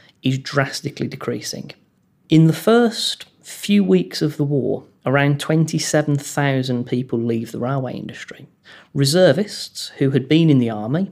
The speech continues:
and had then found employment in the railways after they'd left. Members of the territorial force,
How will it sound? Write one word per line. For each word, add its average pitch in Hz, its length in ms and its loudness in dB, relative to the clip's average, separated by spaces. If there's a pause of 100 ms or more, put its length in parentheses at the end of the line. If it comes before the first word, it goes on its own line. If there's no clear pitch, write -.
and 139 120 0
had 123 140 0
then 120 120 -2
found 120 380 -6
employment 117 580 -8 (160)
in 123 140 -8
the 117 80 -8
railways 110 560 -10
after - 280 -14
they'd - 220 -12
left. - 380 -16 (380)
Members 160 320 4
of 147 40 -4
the 147 80 -6
territorial 139 640 -2
force, - 560 -6